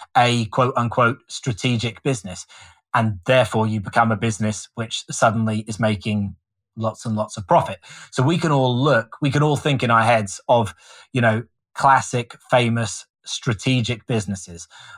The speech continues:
ikea, Patagonia, Apple, whatever, right? So all these businesses that we look at as the, the ultimate sort of case studies of what good looks like, all they are essentially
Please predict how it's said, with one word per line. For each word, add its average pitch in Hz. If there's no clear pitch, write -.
ikea, 120
Patagonia, 113
Apple, 107
whatever, 127
right? 135
So 131
all 170
these 185
businesses 127
that 135
we 117
look 127
at 113
as 120
the, 113
the 139
ultimate 131
sort 113
of 101
case 131
studies 107
of 92
what 117
good 113
looks 117
like, -
all 151
they 135
are 113
essentially 117